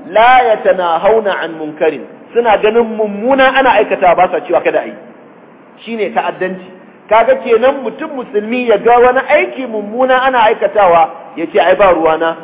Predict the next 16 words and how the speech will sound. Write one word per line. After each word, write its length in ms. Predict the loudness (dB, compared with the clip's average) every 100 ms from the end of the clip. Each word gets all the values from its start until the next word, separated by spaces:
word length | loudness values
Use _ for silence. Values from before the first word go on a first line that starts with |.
| -16
in 100 | -12 -4
na 60 |
yi 100 | -2
magana 340 | -2 0 0 0
yanzu 200 | -2 0
za 120 | 0
a 60 | 0 -2
ce 80 | -4
min 160 | -4
na 120 | -6 -6
cika 200 | -8 -10
iya 200 | -6 -6
yi." 240 | -6 -10 -20 -20 -20 -20 -20 -20 -8
Ya 100 | -6
ce, 180 | -4 -8
"To, 140 | -8